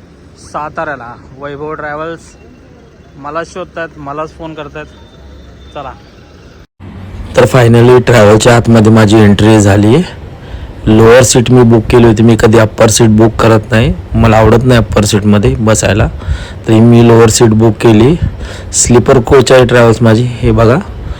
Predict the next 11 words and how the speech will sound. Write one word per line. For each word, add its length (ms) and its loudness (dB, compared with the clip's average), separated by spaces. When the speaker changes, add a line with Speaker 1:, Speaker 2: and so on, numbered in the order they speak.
Speaker 2:
मस्त 320 0
एकदम 520 0
आरामशीर, 680 2
एकदम 500 -2
पाय 200 2
वगैरे 260 4
पसरून 480 0
मस्तपैकी 680 -2
एकदम 340 -4
थाटात 320 0
झोपायचं. 760 -2